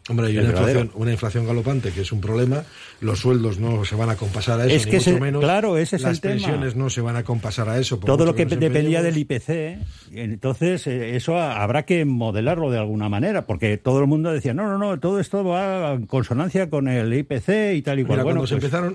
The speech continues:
Speaker 1: cuando
Speaker 2: pues,
Speaker 1: se empezaron
Speaker 2: ¿ahora qué? Porque si, si tiras de esa cuerda, a ver hasta dónde puede
Speaker 1: Mira,
Speaker 2: llegar
Speaker 1: cuando,
Speaker 2: la
Speaker 1: cuando
Speaker 2: inflación.
Speaker 1: se empezaron a negociar los, eh,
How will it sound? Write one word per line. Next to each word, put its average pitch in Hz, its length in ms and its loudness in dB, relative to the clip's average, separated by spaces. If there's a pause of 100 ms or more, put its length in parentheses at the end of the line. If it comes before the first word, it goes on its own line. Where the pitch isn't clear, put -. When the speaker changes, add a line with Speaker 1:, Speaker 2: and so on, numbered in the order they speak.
(120)
Speaker 1:
cuando 131 180 -2
Speaker 2:
pues, 120 100 2
Speaker 1:
se 143 60 2
empezaron 139 220 2
Speaker 2:
¿ahora 180 260 2
qué? 147 260 -2 (420)
Porque 104 240 -4
si, 110 240 -2
si 110 160 -2
tiras 156 300 2
de 160 80 0
esa 156 220 0
cuerda, 190 420 -2
a 110 160 -4
ver 165 160 2
hasta 127 240 -2
dónde 113 180 -2
puede 107 220 -4
Speaker 1:
Mira, 127 160 2
Speaker 2:
llegar 113 60 -2
Speaker 1:
cuando, 123 180 0
Speaker 2:
la 107 80 -2
Speaker 1:
cuando 175 180 4
Speaker 2:
inflación. 208 60 2
Speaker 1:
se 147 60 0
empezaron 139 360 -2
a 165 80 -2
negociar 135 640 -2
los, 110 480 -4
eh, 98 920 -2